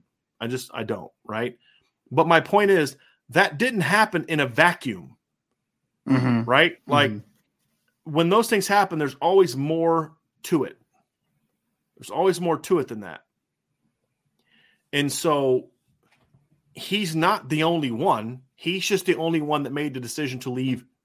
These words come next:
Speaker 1: now.
Speaker 2: Yeah.
Speaker 1: He's the only one that really had the leverage to make the decision to leave now. And I can just assure you there's a lot of, uh, frustrated people and, and about, and it's not just about playing time. It's about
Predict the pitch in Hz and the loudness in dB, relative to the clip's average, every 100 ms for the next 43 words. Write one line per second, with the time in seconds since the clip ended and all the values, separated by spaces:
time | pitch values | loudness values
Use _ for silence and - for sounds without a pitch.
0 | _ 90 95 110 85 - _ _ _ _ | _ -14 -4 -4 -4 -10 _ _ _ _
1 | _ _ _ _ _ _ - - 113 - | _ _ _ _ _ _ -20 -16 -16 -14
2 | - 131 123 143 147 147 147 147 147 139 | -4 -4 0 0 2 0 0 -2 -2 0
3 | 151 160 151 208 180 127 104 - 123 120 | 2 2 2 0 2 -2 -2 -6 -4 -4
4 | 117 107 131 107 107 104 101 90 78 117 | -6 -8 -6 -6 -8 -8 -10 -12 -8 -6
5 | 143 165 165 165 - 208 160 135 120 113 | -4 -6 -6 -8 -4 -2 0 -2 -2 -2
6 | 123 175 170 175 - 185 175 185 156 - | -2 -2 -4 -6 -6 -6 -6 -8 -6 -4
7 | 175 - 110 - _ - _ _ - 117 | -4 -6 -10 -12 _ -20 _ _ -6 -2
8 | 113 110 107 113 113 110 107 117 113 123 | -2 -2 -4 -4 -4 -4 -6 -4 0 2
9 | 107 - 131 131 - 208 - - 185 170 | 0 -4 -4 -4 0 0 0 -4 -4 2
10 | 156 - - 165 180 123 110 107 107 131 | 2 0 -2 -2 -2 -4 -4 -4 -4 -6
11 | 139 131 131 127 120 - | -6 -2 2 4 2 0